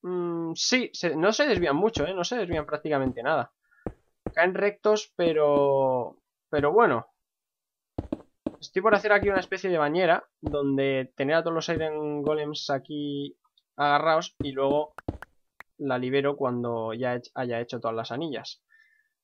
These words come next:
De hecho, creo que sí que voy a hacer eso. Es que caen muchísimo, por Dios. Madre mía, no paran de caer.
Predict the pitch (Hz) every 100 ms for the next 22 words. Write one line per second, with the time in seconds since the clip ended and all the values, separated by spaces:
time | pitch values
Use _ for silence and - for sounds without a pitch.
0 | _ _ _ - 139 190 165 170 160 143
1 | 135 123 127 131 127 120 143 131 165 147
2 | 127 - 202 165 147 151 156 156 165 185
3 | 208 214 202 196 196 190 196 208 202 160
4 | 151 175 147